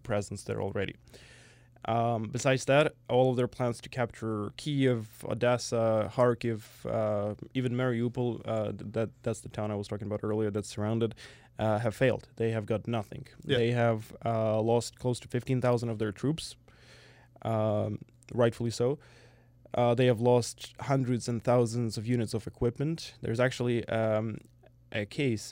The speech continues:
Speaker 1: It's, um, our Minister of Defense and, uh, President's advisor, uh, in the defense have, have tweeted about it. There's a town in, uh, southern, um, Ukraine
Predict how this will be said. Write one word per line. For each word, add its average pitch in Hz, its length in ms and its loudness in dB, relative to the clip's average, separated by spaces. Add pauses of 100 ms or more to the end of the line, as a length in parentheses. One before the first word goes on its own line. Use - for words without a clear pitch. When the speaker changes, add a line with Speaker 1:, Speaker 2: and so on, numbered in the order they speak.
Speaker 1:
It's, - 400 -6
um, 107 360 0 (640)
our 117 240 4
Minister 127 320 2
of 110 60 -2
Defense 117 380 0
and, 113 600 -4
uh, 110 240 0
President's 113 440 -2
advisor, 113 640 0
uh, 110 40 -2 (160)
in 110 60 -2
the 107 80 -6
defense 113 420 -4
have, 104 220 -10
have 113 260 -8
tweeted 123 300 0
about 113 220 2
it. 113 120 2 (560)
There's 120 180 2
a 113 40 -12
town 139 500 2
in, 120 400 0
uh, 110 380 2
southern, 107 680 0 (160)
um, 107 460 -2 (420)
Ukraine 127 540 0